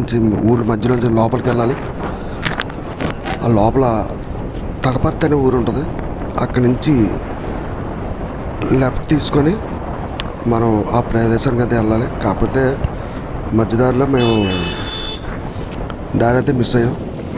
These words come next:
ఇక్కడ ఒక చిన్న ఊరు ఒకటి ఉంటుంది. అడవి, అడవి మొత్తం అడ-, అడ-, అడవిలాగే ఉంటుంది మొత్తం అంతా. ఇది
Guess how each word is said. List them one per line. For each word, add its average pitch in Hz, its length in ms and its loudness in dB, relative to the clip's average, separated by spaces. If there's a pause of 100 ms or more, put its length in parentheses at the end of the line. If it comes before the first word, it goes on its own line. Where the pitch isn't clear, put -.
(1300)
ఇక్కడ 123 180 4
ఒక 123 120 0
చిన్న 131 180 6 (220)
ఊరు 120 160 6
ఒకటి 127 120 2
ఉంటుంది. 120 260 2 (2500)
అడవి, 131 200 6 (540)
అడవి 117 180 2 (100)
మొత్తం 117 240 0 (140)
అడ-, 131 160 0
అడ-, 123 180 4
అడవిలాగే 160 440 4
ఉంటుంది 151 240 0
మొత్తం 147 200 2
అంతా. 139 180 0
ఇది 131 120 2